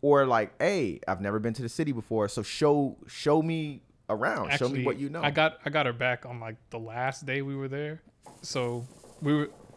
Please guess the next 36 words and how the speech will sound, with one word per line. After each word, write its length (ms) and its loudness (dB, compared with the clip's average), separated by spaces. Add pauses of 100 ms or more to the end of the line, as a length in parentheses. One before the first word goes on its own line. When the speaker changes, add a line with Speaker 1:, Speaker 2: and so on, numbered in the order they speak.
(120)
Speaker 2:
<laughs> 400 -12
I 80 -2
know 80 2
this 120 2
is 140 -4
your, 320 4
your 180 2
thing, 380 -2
but, 140 0 (400)
<laughs> 920 -8
but 140 4
yeah, 180 8
we, 220 4
uh, 240 6 (680)
she 200 0
was, 300 2
she 100 0
wanted 220 2
to 60 4
do 80 4
brunch 400 0
the 100 -2
next 240 -2
day. 380 -4
So 220 -8
Sunday, 520 -6 (200)
the 80 -8
last 300 2
day 80 2
we 80 -4
were 120 -6
there. 300 -8 (480)
So 100 -2
I 40 6
was 120 2
like, 100 2